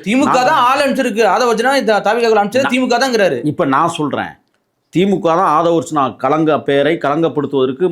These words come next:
Speaker 2: மார்ட்டின் குடும்பத்தை இன்னைக்கு சொல்லி அனுப்பிச்சிருக்கு, "நீ அவனை களங்கப்படுத்து." ஏன்னா ஐநூத்தி பத்து கோடி அந்த கட்சி வாங்கியிருக்கல. அவர், நான் சொல்லல, அவர் தான் சொல்றாரு.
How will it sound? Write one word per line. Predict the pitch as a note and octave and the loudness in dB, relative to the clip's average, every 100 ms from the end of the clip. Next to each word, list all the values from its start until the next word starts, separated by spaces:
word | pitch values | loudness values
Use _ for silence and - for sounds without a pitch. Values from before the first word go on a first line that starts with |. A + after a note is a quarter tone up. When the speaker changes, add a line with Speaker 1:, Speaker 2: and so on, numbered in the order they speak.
| C3+ | 0
Speaker 2:
மார்ட்டின் | D3+ E3+ E3 D#3 | 0 -2 -6 -8
குடும்பத்தை | C3+ C#3 C#3 D#3 E3+ | -6 -4 -4 -2 0
இன்னைக்கு | C#3 B2+ A#2+ C#3+ C3 A2 | 0 -4 -8 -6 -6 -8
சொல்லி | - B2 C3 | -8 -8 -4
அனுப்பிச்சிருக்கு, | A2+ G#2 - - _ _ _ _ | -6 -8 -18 -20 _ _ _ _
"நீ | - A2+ | -14 -6
அவனை | A2 G#2 | -6 -4
களங்கப்படுத்து." | G#2 B2+ A#2 F#2 E2 _ _ _ _ _ _ _ _ _ _ _ _ _ _ _ | -6 -6 -6 -12 -20 _ _ _ _ _ _ _ _ _ _ _ _ _ _ _
ஏன்னா | - F3+ D#3 | -2 0 2
ஐநூத்தி | F#3 D#3+ | 0 0
பத்து | E3 D3 | -2 0
கோடி | E3+ E3+ | 0 0
அந்த | C#3 | 0
கட்சி | C3 C#3 | -4 -4
வாங்கியிருக்கல. | B2+ C3 B2 A#2+ A#2+ | -4 -2 -4 -2 0
அவர், | A2 A#2 | 0 0
நான் | C#3+ E3 | -2 -2
சொல்லல, | D3+ A2 | -4 -2
அவர் | G#2+ B2+ | -2 -2
தான் | B2+ - | -8 -12
சொல்றாரு. | - - | -20 -20